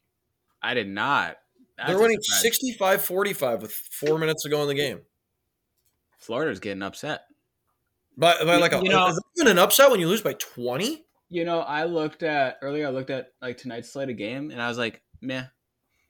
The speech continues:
Speaker 1: there's not much
Speaker 2: Yeah,
Speaker 1: on."
Speaker 2: Illinois, Illinois, Iowa might have been the best one, and I think it's tied right
Speaker 1: Yeah.
Speaker 2: now. But,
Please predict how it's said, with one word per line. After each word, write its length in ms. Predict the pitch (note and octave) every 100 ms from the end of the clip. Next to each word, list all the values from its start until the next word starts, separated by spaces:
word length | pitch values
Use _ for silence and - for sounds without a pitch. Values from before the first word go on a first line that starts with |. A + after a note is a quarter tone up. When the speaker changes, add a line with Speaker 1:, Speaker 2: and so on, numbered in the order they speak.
| _ _ _ -
Speaker 1:
there's 140 | B2+
not 140 | B2+
much 80 | A#2+
Speaker 2:
Yeah, 180 | E3+ A#2
Speaker 1:
on." 140 | A2 F3+
Speaker 2:
Illinois, 340 | G3+ G#3 G3+ F#3
Illinois, 360 | G3 G#3+ G#3
Iowa 420 | D#3 F3+ F#3+ C#3
might 140 | C3 C#3
have 80 | C#3
been 100 | C3+
the 60 |
best 240 | C3 C3+ C#3
one, 220 | D3+ C3+
and 80 | A2+
I 80 |
think 160 | A2 A#2
it's 120 | A2+
tied 360 | - A#2+ B2+ A#2
right 80 | A2
Speaker 1:
Yeah. 120 | G#2+
Speaker 2:
now. 100 | G#2+
But, 320 | G2 G#2 -